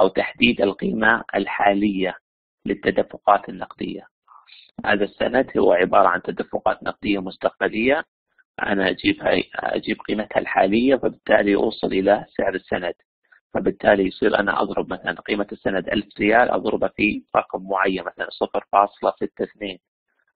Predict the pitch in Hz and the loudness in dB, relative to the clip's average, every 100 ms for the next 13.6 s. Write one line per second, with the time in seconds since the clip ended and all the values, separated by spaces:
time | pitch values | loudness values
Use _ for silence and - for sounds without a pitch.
0 | 98 98 98 - 107 107 - - 92 98 | 2 2 2 4 6 4 2 -6 -6 -4
1 | 104 107 101 98 98 98 - 98 95 98 | -6 -6 -4 -4 -4 -6 -8 -4 0 2
2 | 101 90 90 - - - 104 - - 101 | 2 0 -6 -8 -2 0 0 0 0 0
3 | - 107 98 - 104 - 104 - 98 92 | 0 2 2 0 -4 -2 -2 0 0 0
4 | 90 - _ - _ - 123 123 117 113 | -4 -8 _ -20 _ 0 0 2 0 2
5 | 113 107 117 - - 98 107 - 104 98 | 0 0 0 0 2 2 2 0 4 4
6 | 95 - _ 101 - 104 - 107 104 - | 4 -2 _ -8 -4 -6 -4 -4 -2 0
7 | 95 92 104 101 98 95 101 98 95 - | -2 0 -2 -2 0 0 0 0 0 2
8 | 98 - - 90 90 - 101 95 - 107 | 2 0 -4 -2 0 4 4 4 2 2
9 | 98 - 98 - - - - - 98 90 | 0 2 -2 0 -10 -6 -8 -4 -4 0
10 | 123 131 _ _ - 117 113 113 110 104 | 0 0 _ _ -4 2 6 6 4 -2
11 | 98 104 101 92 90 90 - - 107 - | 2 2 2 2 0 -2 -4 -4 -2 -2
12 | - 98 - - - 90 87 87 92 87 | -2 -4 -6 -4 0 0 0 -2 -2 -4
13 | 90 90 95 95 120 131 | -6 -6 -6 -2 -2 -2